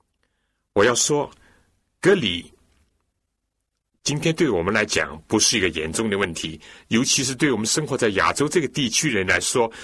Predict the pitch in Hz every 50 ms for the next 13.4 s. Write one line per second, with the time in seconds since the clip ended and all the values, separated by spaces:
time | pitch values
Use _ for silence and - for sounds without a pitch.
0 | - - - - - 170 135 - 131 113 - 202 190 180 156 - 82 - 123 -
1 | - 156 143 - 135 117 - - - - - - - - 92 80 - - - -
2 | - - - 156 156 147 - 85 - _ - _ _ _ _ _ _ _ _ _
3 | _ _ _ _ _ _ _ _ _ _ _ _ _ _ _ _ _ _ _ _
4 | _ _ _ _ _ _ _ _ _ _ _ _ _ _ _ _ _ - 101 92
5 | 85 - - 101 95 90 - - - - - - _ _ _ _ _ _ _ -
6 | - 190 170 131 98 87 85 85 85 - _ _ _ _ _ _ _ _ - -
7 | - - 117 110 - 185 175 156 - 120 101 95 104 127 143 156 147 110 - 101
8 | 87 82 80 80 _ _ _ _ _ _ _ _ _ _ _ _ _ _ _ _
9 | - - - - - 196 190 - - - - - - - _ _ _ _ _ -
10 | _ _ - _ - - - - - 98 127 143 - - 101 80 - - _ _
11 | _ - - - - - - 104 110 - 160 143 120 92 - - - - 98 85
12 | 87 85 - - _ _ _ _ _ _ _ _ _ _ - - 143 123 - -
13 | 113 - - 131 123 120 -